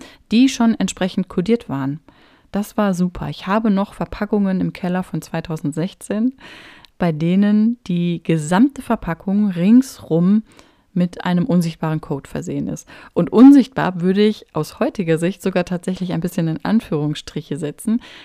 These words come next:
In der Zwischenzeit ist sehr, sehr viel passiert in diesem Code. Der ist, ähm, ein bisschen, noch ein bisschen unauffälliger geworden. Mittlerweile sieht man ihn wirklich, na,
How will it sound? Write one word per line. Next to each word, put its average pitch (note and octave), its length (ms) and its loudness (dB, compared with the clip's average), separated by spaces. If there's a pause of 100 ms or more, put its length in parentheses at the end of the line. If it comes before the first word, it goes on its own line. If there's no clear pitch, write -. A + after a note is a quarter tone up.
(120)
In F#3 160 0
der F3+ 80 0
Zwischenzeit G3 480 -4
ist - 180 -10
sehr, F#3+ 160 -4
sehr F#3+ 80 -2
viel F3+ 160 -10
passiert A3 640 -6 (240)
in G3+ 160 0
diesem G3 240 -2
Code. A3+ 400 -6 (100)
Der F3 180 -2
ist, - 300 -10 (140)
ähm, D3+ 420 -6
ein E3+ 60 -8
bisschen, D3 540 -6 (500)
noch F#3+ 260 0
ein G3+ 60 2
bisschen E3+ 240 -4
unauffälliger G#3 640 -4
geworden. G#3+ 480 -4
Mittlerweile E3 500 -4
sieht F3 200 -4
man E3 140 -4
ihn D#3+ 140 -4
wirklich, E3 420 -8 (720)
na, F#3 300 -2